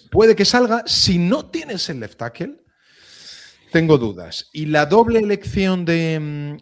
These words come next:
Speaker 2: de receptor, cuando ahí podías asegurar ese tackle y buscar un receptor donde has cogido a,
Speaker 1: Es que Bo-,
Speaker 2: a
Speaker 1: Boston te ca-, te cae del cielo porque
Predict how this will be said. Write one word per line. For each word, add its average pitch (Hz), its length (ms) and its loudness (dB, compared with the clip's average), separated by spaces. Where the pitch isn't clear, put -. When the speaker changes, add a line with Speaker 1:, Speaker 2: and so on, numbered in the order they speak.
Speaker 2:
de 123 920 2
receptor, 127 720 -4
cuando 117 640 -8
ahí 170 400 2
podías 117 800 -6
asegurar 107 640 -10
ese 104 220 -12
tackle 95 560 -10
y 135 140 -6
buscar 107 500 -8
un 95 100 -14
receptor 104 840 -8
donde - 280 -20
has - 160 -14
cogido 113 680 -10
a, 90 160 -10
Speaker 1:
Es - 140 -6
que 202 80 0
Bo-, 214 240 4
Speaker 2:
a - 40 -4
Speaker 1:
Boston 240 380 4
te 214 140 2
ca-, 247 180 0
te 214 140 4
cae 214 160 6
del 185 160 2
cielo 190 360 2
porque 160 520 -4